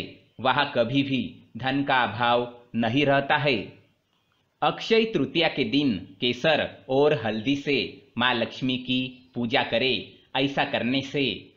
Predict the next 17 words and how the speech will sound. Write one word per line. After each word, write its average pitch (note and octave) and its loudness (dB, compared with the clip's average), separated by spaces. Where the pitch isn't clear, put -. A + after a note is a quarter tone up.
आर्थिक C#3 0
परेशानियां B2 0
दूर C#3 0
होती A2+ -2
है। C#3+ 2
इसके E3+ 0
अलावा C3 0
इस C3 -6
दिन C#3+ -2
पूजा C#3+ 2
स्थान A#2+ -4
पर C#3 2
एकाक्षी E3 0
नारियल B2 2
स्थापित C#3 -4
करने B2+ 2
से C#3 -2